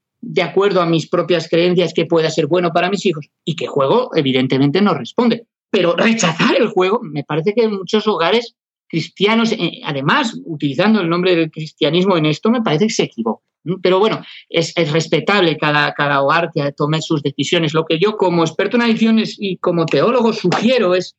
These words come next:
vamos a aprovecharnos de las cosas buenas que tiene la vida, ¿no? De las cosas maravillosas que tiene la tecnología. ¿Por qué no? ¿Por qué no?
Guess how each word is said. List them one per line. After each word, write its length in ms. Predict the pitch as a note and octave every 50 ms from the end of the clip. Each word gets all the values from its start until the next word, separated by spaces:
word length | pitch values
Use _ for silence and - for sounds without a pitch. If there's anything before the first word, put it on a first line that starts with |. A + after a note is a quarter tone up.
| _ _
vamos 440 | - D3 F#3 F#3+ G#3 A3+ C4 C4 -
a 60 | A3
aprovecharnos 800 | G3 F#3+ F#3+ E3+ D#3+ D#3+ D#3 - E3+ E3+ E3+ E3+ F#3+ A3 A#3 A3
de 120 | A3 A3 F#3
las 200 | E3 D#3 - -
cosas 400 | - F#3 F3+ - - - E3 D3+ -
buenas 380 | F3 A3+ C#4 C#4+ A3 E3+ D3+ -
que 120 | - D3+
tiene 240 | D3 D#3+ D#3 D3 C#3+
la 120 | C3 B2+
vida, 300 | C3+ D#3+ F3 D#3 C#3+ B2+ C3+
¿no? 140 | - - -
De 100 | - E3
las 140 | D3 D3 -
cosas 260 | - E3 D#3 G3 G3+
maravillosas 720 | G#3 G#3 G3+ F#3+ E3+ D3 D3 D#3 B3+ D#4 C#4+ C4+ G#3 F3 -
que 140 | - E3
tiene 240 | D#3 - D#3 D#3 D3+
la 120 | D3 D3 D3
tecnología. 720 | - D3 C3+ C#3+ C#3 C3 B2+ B2+ - - - - - - -
¿Por 160 | - C#3+ -
qué 180 | - A3 G3 D#3+
no? 200 | B2+ A#2 - _ _ _ _ _ _ _
¿Por 140 | - C#3 -
qué 180 | - B2 A2
no? 120 | - -